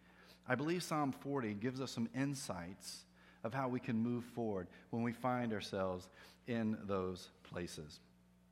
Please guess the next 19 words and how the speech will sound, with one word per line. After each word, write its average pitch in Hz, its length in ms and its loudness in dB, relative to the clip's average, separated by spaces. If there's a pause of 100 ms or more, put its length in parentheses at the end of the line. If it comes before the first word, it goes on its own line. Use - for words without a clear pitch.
(260)
Psalm 156 300 4
forty. 113 340 4 (1300)
We're 170 80 8
gonna 165 140 10
look 180 100 8
at 160 60 0
the 143 200 8 (200)
first 180 200 6
few 151 160 4
verses 135 300 6
here. 135 160 6
We're 139 60 4
not 151 140 6
gonna 147 120 4
read 143 260 4
the, 123 200 0
the 127 100 4
whole 147 240 4
thing. 127 480 4